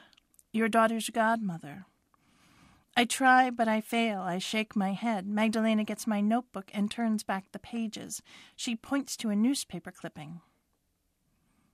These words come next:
"Elderly Chicago woman found dead, mutilated." The mutilated body of a seventy-five-year-old Chicago woman was discovered yesterday in a house in the twenty-one hundred block of Sheffield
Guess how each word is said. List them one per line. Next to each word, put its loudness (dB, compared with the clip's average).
"Elderly 8
Chicago 0
woman 0
found 0
dead, 2
mutilated." 0
The 2
mutilated 4
body 2
of -8
a -2
seventy-five-year-old -4
Chicago 0
woman -4
was -8
discovered -4
yesterday -6
in -4
a -2
house -2
in -4
the -6
twenty-one 0
hundred -2
block -4
of -10
Sheffield -6